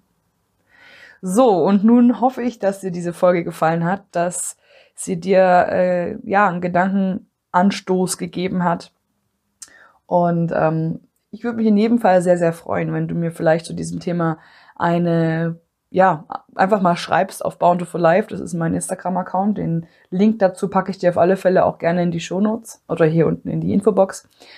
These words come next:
Und, ähm, ja, ich würde mich riesig freuen, von dir zu hören. Ich würde mich riesig freuen, wenn du diese Folge teilst mit den Menschen, wo du denkst, oh, die könnten die vielleicht auch mal hören.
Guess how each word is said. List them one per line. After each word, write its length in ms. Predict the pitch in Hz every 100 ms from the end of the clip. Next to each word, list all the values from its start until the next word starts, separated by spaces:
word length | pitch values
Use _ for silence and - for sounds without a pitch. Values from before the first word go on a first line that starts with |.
| - -
Und, 380 | 170 170 170 -
ähm, 420 | 165 160 170 170
ja, 300 | 170 170 156 - _ _ _ - - - - -
ich 160 | 220 226
würde 160 | 233
mich 160 | 233 214
riesig 480 | 190 220 220 208 -
freuen, 240 | 180 185
von 220 | 190 185
dir 120 | 175
zu 160 | 170 170
hören. 540 | 165 170 190 185 180
Ich 140 | 175 175
würde 160 | 175
mich 100 | 170
riesig 340 | 170 190 190 170
freuen, 280 | 170 170 170
wenn 60 |
du 60 | 165
diese 220 | 165 170
Folge 380 | 165 175 170 -
teilst 560 | 185 175 196 196 -
mit 200 | 180 170
den 140 | 170 175
Menschen, 640 | 170 180 - 175 175 165
wo 100 | 175
du 360 | 165 170 165 165
denkst, 380 | 170 175 - -
oh, 360 | - 359 392 381
die 80 | 339
könnten 320 | - 320 294
die 120 | 277
vielleicht 320 | 262 185 220 220
auch 100 | 196
mal 180 | 208
hören. 360 | 202 196 240 220